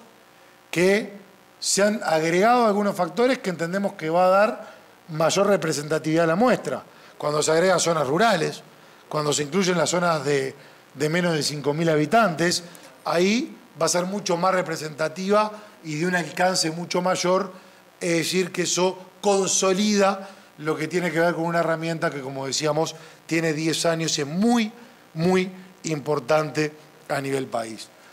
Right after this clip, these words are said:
Por eso esas coordinaciones y la valoración de ese instrumento también nos explica, no, nos implica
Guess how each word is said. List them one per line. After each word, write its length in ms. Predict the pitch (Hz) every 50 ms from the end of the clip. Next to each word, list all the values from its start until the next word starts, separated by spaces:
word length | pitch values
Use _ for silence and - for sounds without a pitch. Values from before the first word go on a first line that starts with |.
| - - -
Por 120 | 165 175
eso 160 | 185 170 208
esas 200 | 196 - 190 180
coordinaciones 800 | 180 185 170 165 165 160 165 160 - 208 214 214 208 196 - -
y 40 | 160
la 140 | 165 160 156
valoración 500 | 151 156 151 151 143 147 135 - 185 180
de 60 | 175
ese 120 | 151 143 165
instrumento 680 | 156 156 175 180 180 202 202 202 160 208 208 220 202 - - - - - - - -
también 280 | - 165 165 190 202
nos 140 | 214 196 -
explica, 680 | 180 165 151 185 226 226 175 233 240 233 240 - - - -
no, 180 | 160 170 180
nos 200 | 160 156 143 151
implica 680 | 160 151 143 175 214 190 160 220 220 226 220 - -